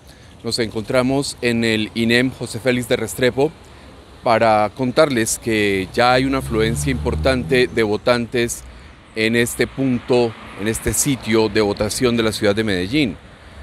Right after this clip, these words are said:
Eh, ya hay filas importantes de ciudadanos que quieren participar en esta segunda jornada, en esta segunda vuelta de la jornada electoral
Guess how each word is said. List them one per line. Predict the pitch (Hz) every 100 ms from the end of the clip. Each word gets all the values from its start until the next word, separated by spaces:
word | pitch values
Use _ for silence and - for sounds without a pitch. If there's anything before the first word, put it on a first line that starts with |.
| -
Eh, | - 92 90 87
ya | 104 104 110
hay | 113 113
filas | - 139 127 117 127 - -
importantes | 113 104 104 - 123 117 131 135 - - - - -
de | 107 107 104 104 101 95 98
ciudadanos | - - 123 110 131 139 117
que | 110
quieren | - 120 117 127
participar | 120 110 101 101 104 117 117 - - - -
en | 117
esta | 123 - 127
segunda | 123 104 117 117 120
jornada, | 113 101 107 104 107 110
en | 104
esta | - 120
segunda | - 110 120
vuelta | 113 123 131
de | 110
la | 95
jornada | 98 92 107 107
electoral | 107 - 117 113